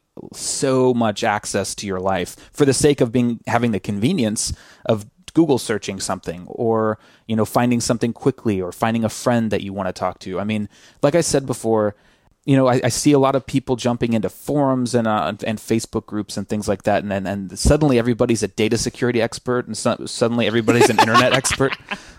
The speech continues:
Like, and I guess I would, I would challenge you, like, are you really? I mean, it's okay not to know stuff.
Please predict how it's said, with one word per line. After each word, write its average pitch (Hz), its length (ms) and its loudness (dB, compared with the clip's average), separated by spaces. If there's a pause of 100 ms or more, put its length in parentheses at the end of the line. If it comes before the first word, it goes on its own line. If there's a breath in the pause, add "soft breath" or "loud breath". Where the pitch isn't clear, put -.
Like, 123 240 2 (500 soft breath)
and 143 160 2
I 147 80 6
guess 160 260 2
I 170 60 4
would, 170 300 2
I 151 40 4
would 151 140 2
challenge 208 420 2
you, 151 120 2
like, 123 200 4 (460)
are 123 140 0
you 240 220 4
really? 349 380 6 (120)
I 147 80 2
mean, 151 280 2 (140)
it's 151 180 4
okay 214 360 2
not 175 240 2
to 127 100 -2
know 120 220 2
stuff. - 540 -6